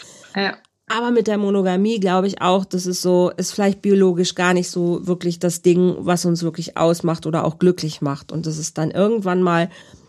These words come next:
Speaker 2: durch Institutionen wie zum Beispiel Kirche dahin gekommen, dass das das Nonplusultra quasi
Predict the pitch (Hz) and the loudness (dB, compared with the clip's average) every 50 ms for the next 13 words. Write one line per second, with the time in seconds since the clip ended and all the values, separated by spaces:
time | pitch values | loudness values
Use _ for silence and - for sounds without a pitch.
0 | _ _ - - _ _ _ _ _ _ _ - 160 190 220 254 247 - - 196 | _ _ -20 -20 _ _ _ _ _ _ _ -2 2 4 4 4 2 0 0 0
1 | 208 202 - 190 175 - 175 170 - - 180 180 185 185 190 170 160 196 226 226 | 0 0 -2 -4 -4 -4 -4 -4 0 2 4 6 6 6 6 6 4 2 0 0
2 | - 190 170 180 180 180 180 - - 185 175 - - 190 185 190 190 - 190 180 | -2 -2 0 0 0 0 0 -2 -2 -4 -4 0 2 2 2 2 2 0 0 0
3 | 180 180 175 160 180 185 208 240 247 240 233 233 - - 208 202 202 180 175 170 | 0 0 2 2 4 4 4 4 2 2 0 0 0 0 0 2 0 0 -2 -4
4 | - 165 170 190 - 202 190 196 190 180 180 185 185 - 175 170 170 - - 185 | -4 -4 -4 -2 -2 -4 0 2 4 4 4 4 2 0 -2 -2 -2 0 2 2
5 | 202 - - - 254 254 254 262 269 - _ _ _ - - 262 262 247 240 226 | 2 0 -2 -6 -4 -4 -4 -4 -6 -8 _ _ _ -10 -6 -4 -2 -2 -2 -2
6 | 233 240 233 233 | -2 -2 -2 -2